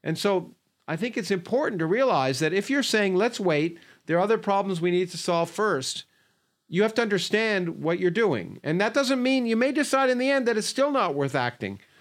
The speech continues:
but at least you should understand what the implications are.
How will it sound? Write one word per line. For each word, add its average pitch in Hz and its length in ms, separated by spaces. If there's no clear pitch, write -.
but 180 120
at 208 60
least 269 320
you 214 80
should 180 180
understand 180 560
what 156 100
the 156 80
implications 139 600
are. 90 220